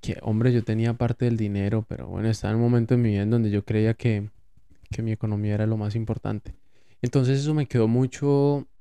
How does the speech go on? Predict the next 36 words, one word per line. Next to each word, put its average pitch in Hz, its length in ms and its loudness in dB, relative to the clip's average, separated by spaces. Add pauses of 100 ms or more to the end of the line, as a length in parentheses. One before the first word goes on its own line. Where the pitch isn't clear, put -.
(720)
sonando 120 360 0
en 131 60 2
la 139 80 2
cabeza 139 320 0
y - 20 0
después 135 240 -2
el 135 80 -2
Señor 131 220 -2
me 120 100 0
lleva 139 180 2
a 139 40 0
tomar 113 300 -4
como 139 180 -2
otras 123 260 -2
decisiones 131 680 -4 (460)
en 120 140 0
mi 117 100 2
vida. 156 380 0 (360)
Y 185 340 0 (100)
en 139 160 0
dos 131 160 0
mil 131 180 0
diecinueve 143 800 -2 (800)
hay 113 220 2
un 120 140 0
viaje 131 640 0
a, 110 540 -4 (1300)
a 107 120 0
Israel 101 600 -2 (420)
y 113 60 -2
yo 110 100 2
no 104 100 0
tengo 113 220 0
el 110 60 2
dinero. 98 420 -4 (580)
Entonces, 113 1080 -2